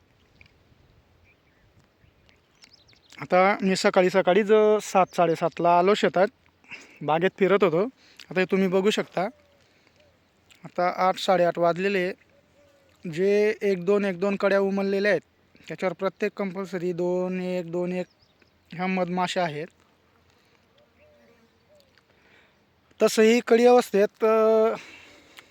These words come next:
एवढं खालून ड्रिपची खतं चालत असताना एवढं जास्त फवारणी लागत नाही, परंतु तुम्ही हे पहा, इकडेही बघू शकता. आता ह्या दोन कळ्या आहेत, याच्यावर दोन दोन, तीन तीन मधमाशा आहेत.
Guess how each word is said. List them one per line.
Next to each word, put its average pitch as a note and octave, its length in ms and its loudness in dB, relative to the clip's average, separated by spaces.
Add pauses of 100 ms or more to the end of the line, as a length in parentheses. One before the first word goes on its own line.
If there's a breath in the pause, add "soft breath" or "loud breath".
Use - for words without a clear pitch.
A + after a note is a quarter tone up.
एवढं F#3+ 420 2 (420)
खालून F3+ 360 -2
ड्रिपची F3+ 400 -6
खतं F#3 200 -4
चालत F3+ 300 0
असताना F#3 320 -4
एवढं F3+ 200 -2
जास्त E3 300 -2 (100)
फवारणी E3 640 -2 (280)
लागत E3+ 360 -2
नाही, G#3+ 180 -2 (920)
परंतु F3 280 -8
तुम्ही F3+ 260 -8
हे E3 80 -8
पहा, E3+ 160 -8
इकडेही F3 340 -6
बघू F3 200 -8
शकता. D#3+ 320 -6
आता E3 260 -6 (300)
ह्या D#3+ 160 -10
दोन E3 320 -10
कळ्या F3+ 260 0
आहेत, D#3 160 -6 (520)
याच्यावर E3+ 400 -6
दोन E3+ 400 -8
दोन, E3+ 300 -10
तीन - 480 -18
तीन F3+ 200 -12 (540)
मधमाशा E3 480 -8
आहेत. C#3 100 -8